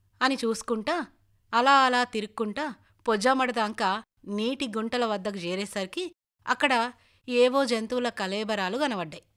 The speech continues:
ఆట్ని చంపి ఎన్నో రోజులైనట్లు జంతు ఆకారంలో పేర్చినట్లున్న ఎముకలు కనబడ్డాయి. సుమారు ఐదారు జంతువులవి కావచ్చు.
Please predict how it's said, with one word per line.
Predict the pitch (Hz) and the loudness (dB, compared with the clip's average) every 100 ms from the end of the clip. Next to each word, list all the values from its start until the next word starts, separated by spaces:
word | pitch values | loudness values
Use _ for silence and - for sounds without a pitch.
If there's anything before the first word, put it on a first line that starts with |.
| _ _ _ _ _ - | _ _ _ _ _ 4
ఆట్ని | 269 277 269 | 4 6 2
చంపి | 220 214 247 | 0 0 -2
ఎన్నో | 220 220 202 208 247 | -4 -2 -2 -2 0
రోజులైనట్లు | 262 240 233 226 214 214 220 190 226 - _ - | 4 4 4 2 0 -4 -4 -6 -6 -12 _ -12
జంతు | 175 202 226 302 - | -2 -2 0 -2 0
ఆకారంలో | 190 196 - 247 247 240 240 | 2 2 2 0 0 -2 -4
పేర్చినట్లున్న | 202 208 - 220 214 220 208 | -4 -4 -4 -6 -6 -6 -6
ఎముకలు | 196 165 175 190 269 | -4 -6 -6 -4 -2
కనబడ్డాయి. | 302 214 170 156 - _ _ _ _ _ _ - | 0 -2 -6 -10 -18 _ _ _ _ _ _ -6
సుమారు | 233 233 262 277 - _ - | -2 4 4 4 0 _ -6
ఐదారు | 196 214 247 226 | -4 0 0 0
జంతువులవి | 196 190 208 254 262 | -2 -6 -4 -4 0
కావచ్చు. | 254 220 214 - | 2 0 0 -8